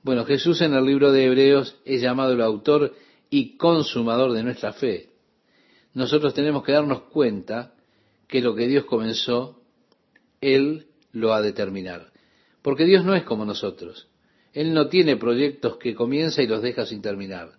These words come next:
Gracias a, a Dios, Él no es así. Y podríamos decir, afortunadamente, o por gracia de Dios, tenemos el hecho de que Dios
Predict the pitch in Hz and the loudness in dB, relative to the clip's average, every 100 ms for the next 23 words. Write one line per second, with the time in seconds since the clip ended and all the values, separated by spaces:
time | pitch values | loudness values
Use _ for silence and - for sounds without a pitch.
0 | _ _ _ _ _ _ _ 131 151 151 | _ _ _ _ _ _ _ 2 4 4
1 | 151 143 147 113 127 139 151 156 127 120 | 4 2 2 0 0 2 2 2 -4 -4
2 | 120 123 - - _ _ - 104 107 85 | -2 -4 -6 -16 _ _ -16 -14 -12 -14
3 | _ _ _ _ _ _ _ _ _ _ | _ _ _ _ _ _ _ _ _ _
4 | _ _ - 139 123 104 98 113 _ _ | _ _ 0 2 2 0 -6 -14 _ _
5 | _ _ - 131 135 156 143 131 120 - | _ _ -4 0 2 4 4 4 0 0
6 | 131 98 - _ _ _ - - _ _ | -2 -2 -8 _ _ _ -20 -20 _ _
7 | _ _ _ _ 131 123 131 120 143 156 | _ _ _ _ -4 0 0 2 2 4
8 | 147 151 147 131 151 156 - _ _ _ | 4 4 2 2 0 0 -8 _ _ _
9 | _ _ _ _ _ _ _ _ - 135 | _ _ _ _ _ _ _ _ -2 2
10 | 120 104 101 _ _ _ _ _ _ _ | 2 0 -8 _ _ _ _ _ _ _
11 | _ _ _ _ - 131 127 165 165 147 | _ _ _ _ -2 0 4 4 4 4
12 | 139 135 135 127 131 - _ _ - 135 | 4 4 4 2 -2 -12 _ _ -10 -6
13 | 147 139 135 151 139 127 117 117 120 135 | -4 -2 -2 0 0 0 -2 -4 -2 -2
14 | 127 - | -2 -8